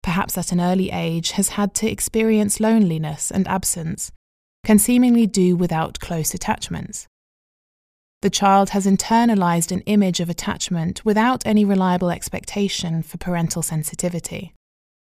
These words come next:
An internal sketch that could be expressed in the following way. "Others don't really seem to care about me. They can stay away, even when I need them.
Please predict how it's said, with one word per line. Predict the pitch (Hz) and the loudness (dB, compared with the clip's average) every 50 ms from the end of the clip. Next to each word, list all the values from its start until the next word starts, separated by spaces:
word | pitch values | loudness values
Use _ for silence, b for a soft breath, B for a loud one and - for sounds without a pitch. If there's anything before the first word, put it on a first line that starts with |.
| _ _ _ _ _ _ _ - | _ _ _ _ _ _ _ 0
An | 202 196 190 | 2 2 4
internal | - 214 233 240 - - 226 220 214 214 214 | 4 4 4 2 2 2 2 2 2 2 0
sketch | - - - 185 175 180 - - - - - _ _ _ _ _ _ _ | -2 -4 -4 -4 -4 -4 -4 -8 -12 -14 -14 _ _ _ _ _ _ _
that | - 226 - - - - | 0 0 0 0 -2 -4
could | - 262 269 262 - | -2 -2 -2 -2 -2
be | - 214 190 | 0 0 0
expressed | 180 - - - - 175 165 165 - - 180 | 0 -2 -6 -6 -4 -4 -4 -4 -4 -4 -2
in | 175 170 | -2 -2
the | 160 | -2
following | - - 170 156 156 156 156 156 156 160 | -4 -6 -6 -4 -4 -4 -4 -4 -2 -2
way. | 185 185 165 160 170 185 - _ _ _ _ _ _ _ _ _ _ _ _ _ _ _ _ _ _ - - | -2 -2 -2 -4 -8 -12 -14 _ _ _ _ _ _ _ _ _ _ _ _ _ _ _ _ _ _ -2 0
"Others | 262 269 302 311 277 - | 0 0 0 -2 -4 -2
don't | - 247 226 220 214 - | 0 2 2 2 2 2
really | 190 190 185 185 190 | 0 0 2 2 2
seem | - - - 180 165 170 | 2 2 0 0 0 -2
to | - - | -4 -4
care | - - - 165 160 156 156 | -6 -8 -6 -6 -6 -6 -8
about | 151 - 151 151 - - 165 | -10 -10 -10 -12 -12 -12 -12
me. | 156 156 160 160 - _ _ _ _ _ _ _ _ _ - | -12 -12 -14 -16 -18 _ _ _ _ _ _ _ _ _ -2
They | - 190 | 0 0
can | 185 - 196 | 2 4 2
stay | 180 - - 185 180 180 | 2 2 2 2 2 2
away, | 180 180 220 220 202 175 175 175 185 b b b b b b b | 2 4 4 4 4 4 2 -2 -6 b b b b b b b
even | - 233 247 233 247 233 208 | 0 2 4 4 6 6 6
when | 196 190 | 6 6
I | 190 190 | 6 6
need | 190 202 214 220 208 214 | 6 6 6 4 4 0
them. | 175 160 160 170 170 | -4 -6 -6 -8 -8